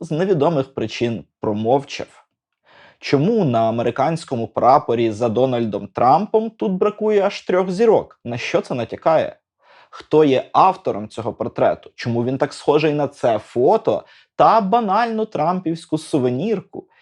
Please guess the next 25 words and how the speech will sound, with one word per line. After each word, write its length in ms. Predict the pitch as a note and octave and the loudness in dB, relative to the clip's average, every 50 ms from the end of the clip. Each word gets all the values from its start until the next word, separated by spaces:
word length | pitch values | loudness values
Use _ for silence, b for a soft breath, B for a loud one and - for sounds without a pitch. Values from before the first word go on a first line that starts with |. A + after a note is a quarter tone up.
| b b b | b b b
І 80 | - B2 | -4 -4
до 120 | G#2 A2 | -2 -4
чого 400 | G#2+ - - - D#3 A3 A3+ B3+ | -4 -4 -2 0 0 0 -2 -4
тут 240 | - C4 B3+ - _ | -6 -6 -8 -4 _
портрети 680 | - A#3 A3+ - G3+ G3 F#3+ F#3+ F#3+ - E3+ E3+ E3+ E3+ B B B - | -4 -4 -4 -2 -2 0 0 -2 -2 -2 -2 -2 -2 -4 B B B -6
Віктора 500 | C3+ C3+ C3 B2+ - - - G#2 G2+ G#2 | -2 0 0 0 0 -2 0 0 2 2
Януковича, 920 | G2+ A2+ A2 G#2+ G#2 - - E3 A3+ B3+ A#3 A3+ A3+ - - G#3 G#3 G#3+ | 0 0 -2 -6 -4 0 2 4 4 4 4 0 0 -2 -4 -2 -2 -2
Миколи 760 | G3+ G3 F3 D#3 D3+ D3 - - C#3 B2 A#2+ A2+ G#2+ F#2+ - - | -2 -2 0 0 0 0 2 2 2 4 4 4 2 0 0 0
Азарова 680 | - A#2 A2 G2+ A2+ A#2 A#2+ D3+ F#3 G#3 G#3+ G#3+ A3 G#3+ | -2 -2 -2 -2 0 0 2 2 2 0 0 -2 -2 -2
та 220 | A3 - G3 G#3 | -2 -2 -2 0
Леоніда 560 | A3 A3 G#3+ G#3+ G#3+ G3+ E3+ F3+ G3+ F#3 G3+ | 0 0 0 0 -2 -2 -2 -2 -2 -4 -4
Кучми? 540 | G3 - - A3+ A#3 G#3+ - - A#2 E2+ - b b b b b b | -6 -6 -4 -4 -4 -4 -6 -8 -10 -10 -12 b b b b b b
А 100 | - A#2 | -4 -2
головне, 600 | A2 A2+ A#2 B2 C3 A#2 A#2 B2 C3+ D3+ F3+ G#3 b b b b b _ | 2 2 4 4 2 2 0 0 0 0 -2 -4 b b b b b _
ось 220 | - B2+ A2 - | -2 -2 -2 -2
цей 520 | - - - - - A#2+ A2+ C#3 E3+ E3 D#3+ | -6 -12 -20 -6 -2 0 2 2 2 2 0
суперзнаменитий 1160 | E3 - - - - C3 B2+ - - C#3 D3 B2+ A#2+ C3+ C#3 C#3 C3 A#2+ B2+ C#3 C#3+ D3 C3 | -4 -10 -10 -4 -2 -2 0 0 0 -2 0 0 0 0 2 2 0 0 0 -2 -2 -2 -2
портрет 540 | - - A#2 A#2 - B2+ B2+ B2+ B2 - - _ | -2 -4 -6 -6 -4 -2 0 0 0 -2 -6 _
Віктора 500 | B2 A#2+ A2 A#2 A2+ - - A#2+ B2 A#2 | -6 -2 -2 -2 -4 -4 -4 -4 -2 -2
Пшонки. 720 | A#2 - - - - E3+ E3+ D3+ B2 A2 - - - - b b b b b b b | -4 -6 -6 0 2 4 4 4 2 -2 -6 -12 -18 -20 b b b b b b b
Про 100 | - - | -10 -10
це 200 | C#3 - C#4+ C4+ | -4 -2 -4 -4
сьогодні 580 | - - A3 F#3+ F#3+ F#3 F3 F3 E3 D#3+ D#3 - | -2 -4 -2 0 0 0 0 0 -2 -2 -2 -2
розповім 720 | - - C#3+ C#3 - - - B2+ B2 C3+ D3+ D#3 D3 B2 | -2 -2 -4 -4 -4 -4 -4 0 2 2 2 2 0 -2
вам, 200 | G#2 G2 C#2+ - | -2 -4 -4 -6